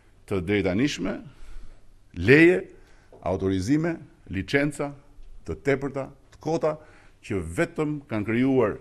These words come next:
stres, kanë zhvilluar korrupsion dhe kanë penguar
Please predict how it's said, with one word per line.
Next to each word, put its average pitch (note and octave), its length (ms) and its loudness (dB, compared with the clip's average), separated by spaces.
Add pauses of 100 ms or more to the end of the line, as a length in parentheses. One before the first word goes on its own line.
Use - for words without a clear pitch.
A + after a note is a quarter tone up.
stres, - 640 -4 (720)
kanë G#2+ 380 0 (1300)
zhvilluar A2+ 560 4
korrupsion C3 580 2 (800)
dhe A#2+ 400 6 (840)
kanë G#2 220 0
penguar B2+ 540 2